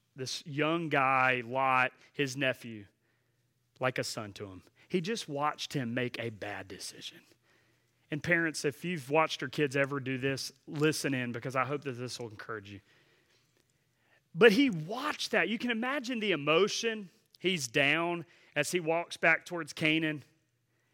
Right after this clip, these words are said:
And you know what God did? Two things God does in the last few verses of this.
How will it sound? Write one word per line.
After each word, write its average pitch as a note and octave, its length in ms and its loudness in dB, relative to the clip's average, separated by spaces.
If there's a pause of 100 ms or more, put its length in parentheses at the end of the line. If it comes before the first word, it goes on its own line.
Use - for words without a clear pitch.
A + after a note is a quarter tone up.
And E3 80 -4
you G#3 80 -4
know C4 80 -6
what B3 160 -10
God F3+ 260 -12
did? C3+ 380 -6 (920)
Two G3 160 -2
things C#3 340 -2
God B2 280 0
does A2+ 280 -4
in G#2+ 80 -10
the G#2 80 -10
last G#2 360 -8
few A#2 160 -10
verses G2+ 400 -14
of F2 100 -20
this. - 380 -16